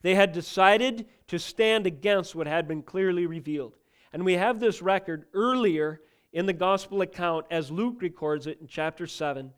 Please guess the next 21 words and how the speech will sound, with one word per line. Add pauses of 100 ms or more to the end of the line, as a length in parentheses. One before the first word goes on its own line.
(420)
verses
twenty-eight (1080)
through
thirty-five. (800)
"I
tell
you," (960)
this
is
Jesus
speaking,
"among
those
born
of
women,
none
is
greater
than
John.